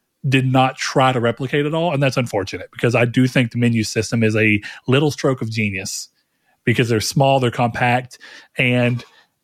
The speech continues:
what is a campaign in a car game anyway? This is a good way to kind of offer a campaign-like thing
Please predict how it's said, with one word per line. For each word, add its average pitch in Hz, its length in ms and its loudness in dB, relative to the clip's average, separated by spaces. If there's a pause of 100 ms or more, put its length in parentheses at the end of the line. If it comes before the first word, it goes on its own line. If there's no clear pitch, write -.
(840)
what 143 320 4
is 143 120 -2
a 139 60 0
campaign 143 560 -4
in 127 80 -2
a 120 60 0
car 131 260 0
game 123 300 -2
anyway? 113 460 -4 (400)
This 135 180 2
is 135 80 0
a 135 60 4
good 127 180 2
way 123 120 4
to 113 100 -2
kind 120 260 0
of 113 80 -2 (100)
offer 117 560 0 (300)
a 113 40 -2
campaign-like 117 880 0
thing 113 440 2